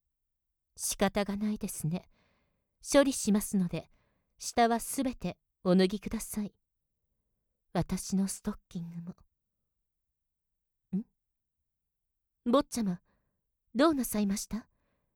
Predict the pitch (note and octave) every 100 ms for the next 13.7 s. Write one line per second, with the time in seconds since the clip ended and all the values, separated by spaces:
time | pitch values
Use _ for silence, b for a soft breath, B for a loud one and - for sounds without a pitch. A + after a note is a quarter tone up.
0 | _ G#3+ G#3 - A#3+ A3+ A3+ A3 - A3+
1 | A3+ - A#3 A3+ - - _ _ _ _
2 | _ _ _ _ _ _ _ _ _ _
3 | _ _ _ _ _ _ _ _ F#3 F3+
4 | G3 C#4+ D#4+ F4 - F4 B3 - _ _
5 | _ _ _ _ _ _ _ _ _ _
6 | _ _ _ _ _ _ _ _ _ _
7 | _ _ _ A#3 C4 C4+ A#3 G3+ - _
8 | _ _ _ _ _ _ - C#4 D#4 -
9 | D#4+ - D#4 D4 D4 D4+ - D4+ D4 C#4
10 | G#3+ - F3+ F#3+ - _ _ _ _ _
11 | _ _ _ _ _ F3 - A3+ A#3 -
12 | A3+ A3+ A3+ A3 G#3+ F#3+ C#4 - C#4+ F#3
13 | E3 F3 G3 G#3+ F3 - -